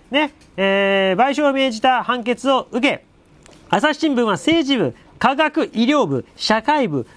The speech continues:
文化暮らし報道部を中心に政府がどう対応するかの取材を始めました。法務省や厚生労働省、首相官邸幹部は控訴すべきだとの意向で、あとは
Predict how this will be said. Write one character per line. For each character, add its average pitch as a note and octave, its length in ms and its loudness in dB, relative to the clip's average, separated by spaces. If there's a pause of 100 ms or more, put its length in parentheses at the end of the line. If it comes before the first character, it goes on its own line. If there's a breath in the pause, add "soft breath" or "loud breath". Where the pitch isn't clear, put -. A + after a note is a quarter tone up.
(100 loud breath)
文 C4+ 360 0
化 C4 160 0
暮 C4+ 160 -2
ら B3+ 60 2
し - 100 -4
報 C4 180 0
道 B3 140 0
部 G#3 100 0
を D3 80 0
中 F3 140 0
心 D#3+ 200 -4
に D#3+ 80 0
政 D#4+ 280 2
府 C4 80 -4
が A3 120 2
ど F4 180 2
う C#4+ 60 -2
対 A3+ 220 0
応 G#3+ 80 -2
す A3+ 100 -6
る G#3 80 -4
か B3+ 80 0
の C#4 140 -2
取 G3+ 120 -4
材 G#3+ 160 2
を A3 40 0
始 D#3+ 200 -4
め C#3+ 80 -4
ま B2+ 80 -4
し - 60 -10
た。 A2 240 -2 (600 loud breath)
法 F3+ 100 2
務 G3 140 2
省 F3+ 120 0
や D#3+ 120 0
厚 F#3+ 180 0
生 G3 120 0
労 F#3+ 120 2
働 F3+ 140 2
省、 F3 200 2
首 F3 180 -4
相 D4 200 2
官 A#3 200 -2
邸 A#3+ 120 0
幹 A3+ 220 0
部 D3 120 -4
は C3+ 160 0 (160 loud breath)
控 D#4+ 260 2
訴 C4+ 60 0
す C#4+ 80 0
べ F4 120 4
き D#4+ 80 2
だ E4 200 2
と D4+ 100 -2
の B3+ 100 -2
意 G3+ 80 -2
向 F3 160 0
で、 C#3+ 200 -2 (180 loud breath)
あ E4+ 160 2
と D4 160 0
は D#3+ 160 0